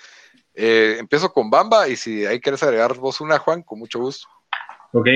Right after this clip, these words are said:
Speaker 1: Bamba.
Speaker 2: así rapidín, eh, voy a recomendar una serie de F X que se llama Baskets, es una comedia, eh, protagonizada por, eh, Zach Galifianakis,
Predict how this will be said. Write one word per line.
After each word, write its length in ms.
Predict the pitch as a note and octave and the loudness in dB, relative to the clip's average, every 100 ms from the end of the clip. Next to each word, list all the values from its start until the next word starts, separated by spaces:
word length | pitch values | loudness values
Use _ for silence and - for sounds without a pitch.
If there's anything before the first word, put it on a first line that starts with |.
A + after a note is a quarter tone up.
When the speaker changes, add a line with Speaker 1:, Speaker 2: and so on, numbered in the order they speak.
| C3 | 2
Speaker 1:
Bamba. 180 | B2 C#3+ | -2 -4
Speaker 2:
así 420 | - C3+ D3 D3 - | 2 6 6 6 2
rapidín, 840 | B2 D3 D#3 C3 D#3 G3 G3+ F#3+ - | 0 0 4 4 4 2 -2 -8 -4
eh, 320 | C#3 C3 A#2+ | 0 0 0
voy 100 | A2+ | 0
a 60 | D3 | 2
recomendar 360 | E3 D#3 A2+ D3 | 0 -2 0 -2
una 120 | D3 | -2
serie 340 | - A#2+ D3+ | -4 -4 -2
de 100 | C3 | -2
F 240 | A2 - C#3+ | -4 -4 -4
X 480 | - - - - - | -6 -10 -8 -10 -10
que 120 | G2+ | -10
se 120 | - | -8
llama 260 | G2+ E3+ G3+ | -2 0 2
Baskets, 800 | - D3+ - A3+ A3+ - - - | 2 0 -2 -6 -6 -8 -14 -14
es 200 | A2 - | -16 -10
una 220 | B2+ C#3 | -6 -6
comedia, 680 | B2+ G2 A2 D3 E3 D#3+ - _ _ _ - | -4 0 2 2 2 -2 -6 _ _ _ -2
eh, 340 | A2 A2 G#2+ | 2 4 2
protagonizada 880 | - A2+ G#2+ G#2+ G2+ - A2+ B2 C#3 | -2 -2 -2 -4 -4 0 2 2 2
por, 500 | - G#2 G2 G2 F2 - | 0 0 0 -4 -8 -18
eh, 220 | - - - | -18 -14 -8
Zach 320 | - B2+ B2 | -2 -2 0
Galifianakis, 1120 | B2 A#2+ - G2 C3 - E3 C#3+ - - | 0 -2 -4 -2 -2 -2 -4 -4 -6 -8